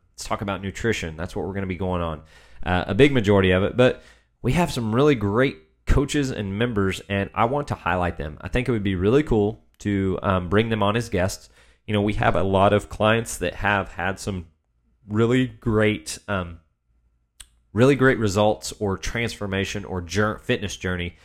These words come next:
since they have started with us. And I wanna get them on, talk about, you know, where they were before, why they decided to join Verve, and how that is going. And we also have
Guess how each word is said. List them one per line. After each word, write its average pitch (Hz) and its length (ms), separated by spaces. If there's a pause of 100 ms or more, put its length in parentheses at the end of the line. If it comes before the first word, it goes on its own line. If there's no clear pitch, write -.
(200)
since - 320
they 101 140
have 90 180
started 95 480
with 87 340
us. 78 440 (720)
And 101 320 (800)
I 107 60
wanna 127 180
get 131 160
them 110 160
on, 107 240
talk - 320
about, 107 260
you 104 80
know, 98 80
where 101 240
they 110 100
were 104 200
before, 95 640 (200)
why 98 280
they 110 140
decided 98 480
to 85 60
join 92 380
Verve, 85 420
and 87 280
how - 340
that 87 220
is 87 140
going. 80 360 (320)
And 117 100
we 135 120
also 160 300
have 98 440